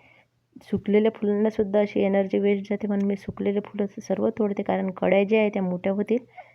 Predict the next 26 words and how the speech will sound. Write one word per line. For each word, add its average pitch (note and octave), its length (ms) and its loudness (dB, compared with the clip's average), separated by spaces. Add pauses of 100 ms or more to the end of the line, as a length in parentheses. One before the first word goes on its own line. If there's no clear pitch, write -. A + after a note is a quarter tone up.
(180)
आणि G3+ 160 0
काही F#3+ 200 2
काही G#3+ 240 2
फुलं G#3+ 260 4
खूप A3 220 -2
छोटे F#3 320 -2
राहिलेले G3+ 400 -2
आहे. G#3 200 -8 (680)
आणि G3 140 -4
सगळे G3 340 -4
फुलं G#3+ 240 -2
बघा G3 180 0
असे F#3+ 220 0
चुरगरून G3 640 0
घेते G3 260 -4
आणि F#3 180 -4
हे F#3 80 -6
पाण्यात F3+ 320 -4
भिजत F#3+ 380 -4
ठेवते. G3+ 260 -2
याचा F#3 140 -2 (100)
छान G#3 260 -2
खत F#3+ 240 -2
म्हणून G3 240 -2
उपयोग F#3 340 -2
होईल F3+ 200 -4